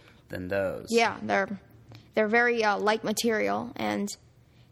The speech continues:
Speaker 2: if, like, if you wanna be quicker, I would advise getting those boots 'cause it's just gonna make you so much quicker 'cause you're not
Speaker 1: Yeah.
Speaker 2: carrying around as much.
Speaker 1: Yeah, and definitely that, that little bit of, little bit less weight, uh, you know, towards the end of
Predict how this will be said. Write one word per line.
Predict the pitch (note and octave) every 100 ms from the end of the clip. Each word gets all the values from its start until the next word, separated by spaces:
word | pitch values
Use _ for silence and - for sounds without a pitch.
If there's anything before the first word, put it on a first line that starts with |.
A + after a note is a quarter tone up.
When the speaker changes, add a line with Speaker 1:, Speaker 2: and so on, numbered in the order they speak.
| -
Speaker 2:
if, | A3+ A3+
like, | G#3+ G3+ -
if | A3 G3
you | A#3+
wanna | C4 B3
be | G#3
quicker, | G3 A#3 A3+ C#4 C#4 C#4 -
I | A3+
would | A3+ G#3
advise | G#3 G#3 G3+
getting | G#3+ G#3
those | G3+
boots | G3+ G3+ G3+
'cause | - G3+ G3 - _ - - -
it's | A3+
just | A3+
gonna | A#3
make | G#3
you | G3+
so | - G#3+
much | G#3 -
quicker | A3 - -
'cause | - G#3
you're | A3
not | G#3+
Speaker 1:
Yeah. | -
Speaker 2:
carrying | A3 G3+
around | G3+ G3+
as | G3+
much. | G3+ G#3 - - -
Speaker 1:
Yeah, | B2 C3 C#3
and | A2 G#2+ A2
definitely | A#2 - C3+ A2+
that, | G#2+ G#2 -
that | A2+ G#2+ F2
little | A2+ C3+ C#3+
bit | C3 C3
of, | B2+ A#2 A2 - - _ _ -
little | A2+ C3+
bit | C#3 C#3 A2+
less | A#2+ A#2+ A2+
weight, | B2 B2 G#2+ -
uh, | F#2 G#2 G#2 G#2 G2+
you | G#2+
know, | G2+
towards | - A#2 G2+
the | G#2 -
end | A2 A2
of | G#2+ G2+ G2+